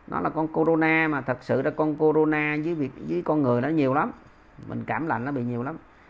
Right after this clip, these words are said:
Thường thường mấy người đó bị stress. Mà không phải đàn ông là không stress đâu nha. Tôi thấy có cảnh là nằm lăn lộn tùm lum la, cái thần kinh cũng yếu lắm,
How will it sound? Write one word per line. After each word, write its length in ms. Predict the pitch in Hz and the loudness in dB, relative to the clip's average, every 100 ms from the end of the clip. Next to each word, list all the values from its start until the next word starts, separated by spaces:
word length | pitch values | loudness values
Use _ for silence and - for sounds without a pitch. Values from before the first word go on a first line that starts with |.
| - - | -12 -4
Thường 200 | 120 113 | -2 2
thường 260 | 123 120 | 2 2
mấy 100 | 135 | 0
người 140 | 156 123 | 0 0
đó 60 | |
bị 120 | 123 | -2
stress. 340 | 113 - - - - - - - - - - - | -6 -8 -10 -12 -20 -20 -20 -20 -20 -20 -20 -12
Mà 100 | 117 | -8
không 160 | 123 135 | -6 -4
phải 100 | 139 | -2
đàn 140 | 127 | -2
ông 200 | 131 139 | 0 0
là 60 | 123 | -2
không 160 | 123 | -6
stress 220 | 120 175 202 | -6 -8 -8
đâu 80 | |
nha. 200 | 131 131 123 - - - - - - - | -10 -10 -14 -18 -20 -20 -20 -20 -20 -10
Tôi 160 | 123 | -8
thấy 140 | 127 127 | -6 -6
có 120 | 151 | -6
cảnh 300 | - 104 139 | -6 -8 -6
là 80 | 127 | -6
nằm 220 | 113 110 | -6 -4
lăn 300 | 123 127 131 | -2 -2 -2
lộn 220 | 104 117 | -2 -4
tùm 120 | 110 | -4
lum 180 | 123 123 | -4 -4
la, 180 | 120 117 151 139 | -4 -8 -10 -10
cái 80 | 117 - | -8 -8
thần 140 | 110 | -8
kinh 200 | 117 120 | -8 -8
cũng 160 | 120 113 | -8 -8
yếu 160 | 131 | -6
lắm, 140 | 165 | -6